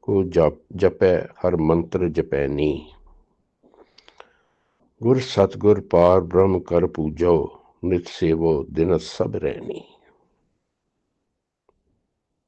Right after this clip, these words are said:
ਖੱਤਰੀ ਬ੍ਰਾਹਮਣ ਸੂਦ ਵੈਸ,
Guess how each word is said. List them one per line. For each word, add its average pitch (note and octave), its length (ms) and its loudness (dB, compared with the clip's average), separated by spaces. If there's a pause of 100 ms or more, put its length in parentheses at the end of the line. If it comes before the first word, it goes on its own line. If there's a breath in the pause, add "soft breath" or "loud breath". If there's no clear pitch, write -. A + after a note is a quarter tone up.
(1000 soft breath)
ਖੱਤਰੀ A#2+ 460 4
ਬ੍ਰਾਹਮਣ G2+ 440 2
ਸੂਦ D#2+ 380 -2
ਵੈਸ, D#2 280 0